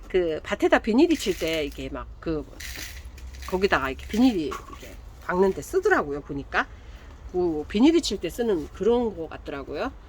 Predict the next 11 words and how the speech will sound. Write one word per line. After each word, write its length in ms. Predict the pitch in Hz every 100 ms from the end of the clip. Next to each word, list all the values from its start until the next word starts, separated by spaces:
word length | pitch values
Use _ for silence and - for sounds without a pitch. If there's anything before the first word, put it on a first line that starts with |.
| - - - -
저도 220 | 156 165
잘은 300 | - - 208
모릅니다. 520 | 190 160 170 147 147
근데 380 | 147 143 190 165 - - - - -
막 220 | - -
그 480 | 170 160 160 151 127
티비에서 400 | - 370 392 -
한번 180 | 220 185
나오는 260 | 143 151 156
걸 100 | 143
봤거든요. 600 | 151 - 151 143 160